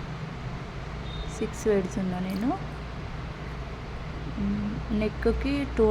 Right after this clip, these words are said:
అండ్ హాఫ్ తీసుకోవాలి, మొత్తం సిక్స్ తీసుకొని నెక్కి టూ అండ్ హాఫ్, ఎవరికైనా అంతే. And కిందికి కూడా సిక్స్ తీసుకోవాలి, మళ్ళీ అటు భుజం సిక్సే, ఎవరికైనా అంతే.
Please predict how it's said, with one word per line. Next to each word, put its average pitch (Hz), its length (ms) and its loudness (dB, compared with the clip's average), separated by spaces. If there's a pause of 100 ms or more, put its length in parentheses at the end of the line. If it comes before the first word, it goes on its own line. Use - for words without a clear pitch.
(100)
అండ్ 202 200 6
హాఫ్ 202 240 4
తీసుకోవాలి, 180 680 2 (260)
మొత్తం - 240 4 (140)
సిక్స్ - 320 0
తీసుకొని 208 460 2 (640)
నెక్కి 214 460 2 (120)
టూ 233 80 12 (100)
అండ్ 196 200 8
హాఫ్, 180 200 4
ఎవరికైనా 208 640 6
అంతే. 233 360 0 (680)
And 214 120 2 (240)
కిందికి 220 480 6
కూడా 220 240 6
సిక్స్ - 420 -2
తీసుకోవాలి, 180 720 2 (300)
మళ్ళీ 202 320 6
అటు 202 240 2
భుజం 208 320 4 (320)
సిక్సే, 185 340 0 (200)
ఎవరికైనా 196 560 4
అంతే. 165 260 -2